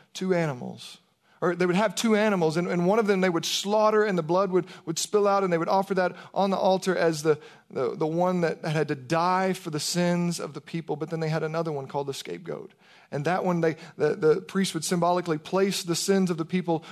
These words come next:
on top of that animal, and they would send it out, out into the wilderness, away from the people, far, far away, so that, uh, symbolizing their sin being removed.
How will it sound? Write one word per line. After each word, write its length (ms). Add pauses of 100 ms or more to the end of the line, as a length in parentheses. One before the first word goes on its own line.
(140)
on 220
top 300
of 140
that 180
animal, 340
and 100
they 80
would 160
send 440
it 100
out, 460 (260)
out 260
into 200
the 80
wilderness, 460
away 340
from 200
the 80
people, 360
far, 260
far 220
away, 200
so 140
that, 160 (680)
uh, 160
symbolizing 640
their 160
sin 380
being 420
removed. 720